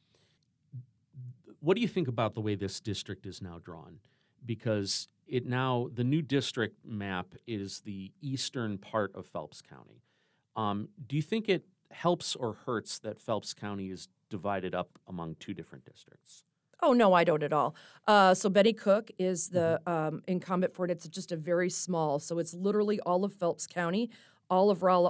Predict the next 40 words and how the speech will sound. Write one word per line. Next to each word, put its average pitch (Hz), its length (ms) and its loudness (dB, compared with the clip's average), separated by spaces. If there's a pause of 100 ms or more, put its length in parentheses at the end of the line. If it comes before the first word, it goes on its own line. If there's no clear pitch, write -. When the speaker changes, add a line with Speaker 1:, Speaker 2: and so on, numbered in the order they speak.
Speaker 2:
all 175 180 4
of 170 80 2
Saint 175 240 0
James, 165 340 -2
and 165 80 -2
I 160 80 2
like 165 200 0
to 160 100 -8
say, 156 360 0 (260)
when 160 100 -2
I'm 151 60 0
trying 160 220 -2
to 156 60 -6
describe 151 520 -2
it, 151 80 -4
that, - 180 6
that 151 160 -6
looks 165 180 -8
like 160 120 -10
the 151 60 -14
Cookie 175 300 -10
Monster 160 400 -4
took 160 200 -6
a 156 40 -4
little 160 200 0
chunk 170 340 -2
out 143 140 -2
of 143 100 -4
the 143 100 -2
little 160 240 0
western 156 400 -2
area 147 300 -4
up 131 100 -10
there. 131 220 -6 (240)
So - 140 0
if 190 120 0
you're 226 140 6
out 208 180 4
sixty, 190 680 -2
um, 165 340 2